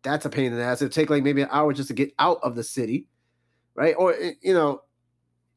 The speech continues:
again, it, it's not a viable option, but for those who can't fly, you know, it's, it's just what it is, right? But it's just something about, um, the sight of it all.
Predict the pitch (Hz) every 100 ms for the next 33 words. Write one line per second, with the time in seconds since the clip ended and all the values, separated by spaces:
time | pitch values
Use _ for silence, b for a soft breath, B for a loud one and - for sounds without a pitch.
0 | _ _ _ - 147 240 165 98 B B
1 | B B _ 180 165 185 170 190 214 175
2 | 170 160 165 131 139 175 156 143 143 143
3 | 147 151 139 143 123 - 214 240 156 180
4 | - _ _ 170 156 156 - 156 - -
5 | - - - 156 - 151 135 143 131 123
6 | 139 110 95 113 135 - 190 - 185 180
7 | - 226 240 - 240 254 277 254 143 110
8 | 139 139 139 - _ _ _ _ _ _
9 | - 139 135 135 127 127 127 120 110 -
10 | _ - 151 - - 147 143 - 120 123
11 | 113 104 98 -